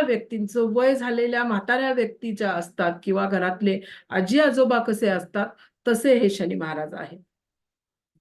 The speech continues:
म्हणजे शनी महाराजां-, म-, महाराजांकडे किंवा आठ या अंकाच्या व्यक्तींकडे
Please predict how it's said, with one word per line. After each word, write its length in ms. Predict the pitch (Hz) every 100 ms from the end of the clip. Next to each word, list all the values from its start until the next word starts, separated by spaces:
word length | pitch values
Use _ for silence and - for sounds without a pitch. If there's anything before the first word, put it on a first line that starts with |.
| _ - 175 _
म्हणजे 580 | 240 277 294 339 370 427 - - _
शनी 260 | - 233 285
महाराजां-, 800 | 339 339 330 311 302 285 277 277
म-, 280 | - 233 226
महाराजांकडे 880 | 220 226 214 214 202 202 202 175 202
किंवा 280 | 226 226 233
आठ 340 | 233 220 269
या 140 | 285 269
अंकाच्या 460 | 233 214 233 262
व्यक्तींकडे 800 | 233 190 190 262 277 226 180 202